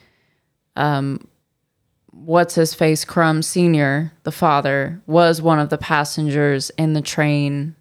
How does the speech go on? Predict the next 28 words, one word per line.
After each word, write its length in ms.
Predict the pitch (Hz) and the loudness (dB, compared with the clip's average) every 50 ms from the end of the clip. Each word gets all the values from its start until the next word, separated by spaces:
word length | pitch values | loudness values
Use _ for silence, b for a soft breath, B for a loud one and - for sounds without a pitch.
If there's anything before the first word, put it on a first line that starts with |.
| _ _ | _ _
um, 420 | - 147 143 151 147 143 139 139 139 _ | -10 -8 -8 -6 -6 -6 -8 -10 -8 _
that 380 | - 143 131 131 131 - - b b b b b b b b b b b _ _ _ _ _ _ _ - | -2 -2 0 0 -2 -4 -6 b b b b b b b b b b b _ _ _ _ _ _ _ 0
Elijah 460 | 175 165 160 156 156 156 147 156 147 | 2 2 4 2 2 0 -2 -4 -6
Price 500 | - - - 147 143 143 147 - - - | -4 -4 -2 0 0 0 -2 -4 -8 -10
caused 420 | - - 233 240 240 240 240 - - | -4 0 2 2 2 2 -2 -4 -6
to 100 | - 175 | -4 0
derail, 640 | 185 170 160 151 151 143 139 139 139 143 156 160 - - | 2 2 2 2 2 2 2 2 0 0 -2 -4 -8 -8
which 420 | 143 147 156 147 143 143 - - | -6 -2 -2 -2 -2 -2 -6 -8
led 340 | 156 151 147 143 143 139 131 | -4 -2 0 0 0 -2 -4
to 540 | - - - 151 147 143 139 139 139 139 147 - _ | -8 -8 -4 -4 -2 -2 -2 -4 -6 -8 -10 -10 _
David 360 | - 160 151 147 139 143 - | -2 0 0 0 0 -2 -2
Dunn 280 | - 143 139 135 139 139 | -2 0 0 0 0 -2
discovering 640 | 131 135 - - - 147 139 135 139 135 139 139 | -4 -4 -4 -4 -2 -2 0 0 -2 -2 -2 -2
he 140 | 143 143 147 | 0 0 0
was 260 | 131 - - - - | 0 -2 -2 -4 -4
unbreakable. 680 | - - - - 151 165 170 165 - - - - - B B B B B B B - | -4 -6 -2 0 2 2 2 0 -4 -10 -12 -12 -14 B B B B B B B -12
So 580 | - - 170 156 151 151 143 139 131 - - _ - - _ _ _ | -4 0 2 4 4 4 2 2 0 -4 -8 _ -20 -20 _ _ _
they 140 | - 165 165 | 2 2 2
both 520 | 160 - 190 196 190 190 185 - - - - - | 4 4 4 4 4 2 0 -6 -12 -18 -16 -10
have 600 | - 165 165 151 143 143 143 143 143 - - - _ _ | -4 -2 0 2 2 2 0 -2 -4 -8 -14 -20 _ _
the 160 | - - 160 160 | -6 -2 -2 -2
same 300 | - - 139 135 135 - - | -2 -2 -4 -4 -6 -6 -2
origin 720 | - 233 269 262 220 185 151 160 135 135 139 147 151 165 - _ _ _ | 0 2 2 4 2 2 2 0 0 0 0 -2 -2 -4 -6 _ _ _
in 300 | - 160 156 147 135 - - _ _ _ | -2 0 0 0 -2 -4 -8 _ _ _
a 120 | - 156 151 | -2 -2 0
way, 480 | 135 147 - - - - 135 156 b b b b b b b b | 0 0 -2 -2 -2 -4 -6 -6 b b b b b b b b
except 500 | - 156 160 - - - 160 151 147 - | -4 -4 -4 -4 -2 0 0 0 0 -2
that 520 | - 151 139 127 127 123 - - - - | -2 -2 0 0 -2 -4 -8 -10 -14 -18